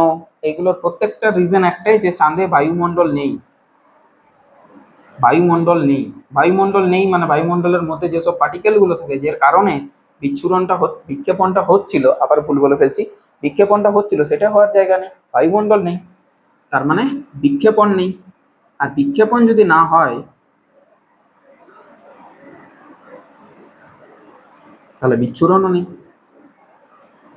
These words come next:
তাহলে বিচ্ছুরণ, যার কারণে সাদা আলোটা বিভিন্ন, মানে, একটি যৌগিক বর্ণ বিভিন্ন মৌলিক বর্ণাতে ভেঙে যায়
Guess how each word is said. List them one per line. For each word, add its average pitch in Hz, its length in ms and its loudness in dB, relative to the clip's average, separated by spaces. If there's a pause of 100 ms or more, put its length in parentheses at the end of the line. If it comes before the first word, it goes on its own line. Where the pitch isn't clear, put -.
তাহলে 131 160 0
বিচ্ছুরণ, 139 580 2 (2000)
যার 151 220 0
কারণে 175 360 2
সাদা 156 300 0
আলোটা 170 340 2
বিভিন্ন, 156 360 -4
মানে, 135 180 -4
একটি 143 180 -8
যৌগিক 143 360 -2
বর্ণ 165 280 0
বিভিন্ন 151 360 0
মৌলিক 151 360 0
বর্ণাতে 160 360 0
ভেঙে 139 300 -2
যায় 127 220 -6